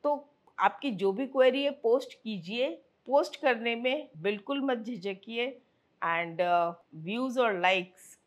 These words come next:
कमेंट्स ही मुझे बताएंगे कि मुझे इसको और डीप और एडवांस बनाना है या नहीं। तो मिलते हैं नेक्स्ट वीडियो में।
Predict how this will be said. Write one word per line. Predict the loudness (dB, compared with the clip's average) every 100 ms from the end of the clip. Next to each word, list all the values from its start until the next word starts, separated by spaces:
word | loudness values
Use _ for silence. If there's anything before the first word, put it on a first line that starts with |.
| 0
कमेंट्स | 2 4 2 0 -12 -14 -4
ही | -2
मुझे | 0 -2 -4
बताएंगे | -4 -6 -6 -6 -6 -2 -2 -2 -8 _ _ -8
कि | -4
मुझे | -4 -4 6 8 8 4 -8 _ -8
इसको | -8 -10 -4 2 2
और | 2 4 4 4
डीप | -2 -8 -4 -4 -4 0
और | 0 0
एडवांस | -4 -2 0 0 -4 -8
बनाना | -4 -2 0 0
है | 2 2 0 -4 _ -10
या | -4 -4
नहीं। | -4 -10 -12 -16 -18 _
तो | 0 2 2 -2 -8 -10
मिलते | -10 -6 -2
हैं | -2 0
नेक्स्ट | -2 -4 -8
वीडियो | -8 -4 -2
में। | -2 -2 -4